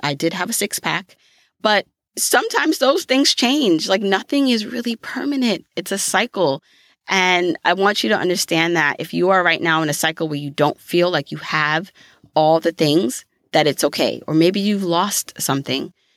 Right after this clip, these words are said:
and it's not the way you thought it would be, that that's okay too. Like, the whole point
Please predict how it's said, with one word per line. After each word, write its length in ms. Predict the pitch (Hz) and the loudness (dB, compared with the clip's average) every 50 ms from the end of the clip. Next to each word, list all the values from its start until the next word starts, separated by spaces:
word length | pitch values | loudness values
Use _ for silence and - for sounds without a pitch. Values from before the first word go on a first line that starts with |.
| _ _ _ | _ _ _
and 120 | - - 151 | -2 -2 0
it's 100 | 165 170 | 2 2
not 240 | 170 170 220 - | 2 2 2 0
the 80 | - 185 | 0 2
way 100 | 170 147 | 2 2
you 140 | 143 135 135 | 2 2 0
thought 200 | - 143 135 139 | 0 0 0 0
it 100 | 139 - | -2 -6
would 120 | - - | -8 -8
be, 280 | - - 80 - 165 - _ _ _ _ _ _ _ | -6 -6 -6 -6 -8 -12 _ _ _ _ _ _ _
that 140 | - 147 - | -2 0 0
that's 280 | 165 165 175 180 - - - | 0 -2 -2 -4 -6 -2 -2
okay 540 | 180 170 - - - 160 135 139 139 165 - _ | -2 0 0 0 0 0 0 0 -2 -4 -8 _
too. 380 | - - - 180 165 131 117 - - | -2 0 2 2 2 2 0 0 0
Like, 180 | 139 147 - | -2 -2 -2
the 120 | - 151 147 | -2 -4 -2
whole 220 | 156 175 185 185 | 0 0 0 0
point 420 | - - - - 190 190 190 - | -2 -4 0 2 4 4 4 2